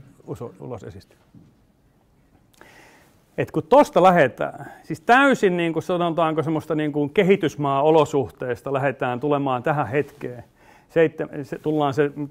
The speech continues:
kuusi, kuusi vuotta sieltä ja sitten otetaan se tilanne, että kun tuut, tuut sieltä tota, tuut duuniin, vuoronvaihtoon, niin kaivoskoneet tulee lavetilla vastaan.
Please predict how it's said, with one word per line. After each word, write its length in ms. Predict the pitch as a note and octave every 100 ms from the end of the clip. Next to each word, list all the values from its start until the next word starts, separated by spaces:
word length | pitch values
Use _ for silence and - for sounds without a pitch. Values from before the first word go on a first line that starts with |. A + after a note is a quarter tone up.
| D3+ C#3
kuusi, 400 | D3+ C#3 B2+ - -
kuusi 320 | D3 C#3 -
vuotta 280 | C3+ B2+ C#3
sieltä 380 | C#3 B2 B2 B2 _ - _
ja 60 | -
sitten 240 | F3 F3
otetaan 400 | D3+ C#3+ B2+ B2+
se 100 | B2+
tilanne, 460 | C3+ D#3+ D3 B2 A2+
että 140 | A2
kun 100 | B2+
tuut, 300 | - C#3 C3 - - - - -
tuut 220 | E3 D#3+
sieltä 260 | E3 C#3 B2+
tota, 340 | B2 C3+ C3 - _ _ _ _ _ _ _ _ - - _ _ _ _ _ _ _ _
tuut 260 | G3+ F#3+ E3+
duuniin, 720 | A#3 B3 G#3 D#3+ C3+ B2 G#2+ C#3+
vuoronvaihtoon, 800 | G3 F#3+ D3 A#2+ B2 A2 - C3+
niin 100 | D#3
kaivoskoneet 680 | A#3 B3+ D3+ - C3+ B2 -
tulee 240 | C#3+ C#3+
lavetilla 460 | D#3+ D3+ B2+ C#3 C#3+
vastaan. 440 | F#3+ - - -